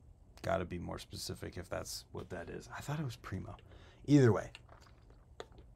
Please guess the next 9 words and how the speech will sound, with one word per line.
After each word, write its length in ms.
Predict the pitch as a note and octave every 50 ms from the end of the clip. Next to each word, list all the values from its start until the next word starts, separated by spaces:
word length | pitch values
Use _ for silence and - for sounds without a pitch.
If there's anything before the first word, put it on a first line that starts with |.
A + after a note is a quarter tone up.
| - - - - - - - -
when 100 | - A2+
I 60 | A2
watched 400 | G#2+ G#2+ B2 C3 - - - -
this 180 | C#3 C#3+ B2+ G#2
video, 540 | F#2 F#2 F#2 F2+ F#2+ G2+ A2 A#2+ C3 C#3+ C3+ - - - - - - - - - -
I 120 | - A2+
had 180 | A2 A2+ A#2 G#2+
the 100 | A#2 G#2+
thought, 400 | - - A2 G2 F#2+ F#2+ -